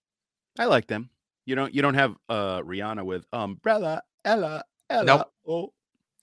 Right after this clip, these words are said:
Speaker 1: I don't either.
Speaker 2: No, I went with, uh, Don't Stop the Music.
Speaker 1: I'm looking forward to that halftime. I like Rihanna. I think she'll put on a good show.
Speaker 2: Big fan.
Speaker 1: I, I'm also
Speaker 2: Riri,
Speaker 1: intrigued.
Speaker 2: big
Speaker 1: I'm a
Speaker 2: fan.
Speaker 1: big fan of Chris Stapleton. Um,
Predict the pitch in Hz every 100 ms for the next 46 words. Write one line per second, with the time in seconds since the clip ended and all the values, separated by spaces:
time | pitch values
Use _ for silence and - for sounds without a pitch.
0 | _ 101 85 69 65 - _ _ _ _
1 | _ _ _ 117 101 101 123 131 123 117
2 | 104 95 123 117 131 98 98 92 80 -
3 | _ _ _ _ _ _ _ _ _ _
4 | _ _ _ _ 269 392 392 311 - 175
5 | - 107 95 95 82 - 196 220 147 _
6 | 104 98 110 175 160 160 - 127 113 104
7 | 95 - 101 90 - 185 143 180 _ _
8 | _ _ 165 240 311 - 208 240 294 302
9 | 156 294 202 117 71 - _ _ - 233
10 | 185 208 190 143 - 165 - - 156 196
11 | 190 214 226 - _ _ 131 135 123 107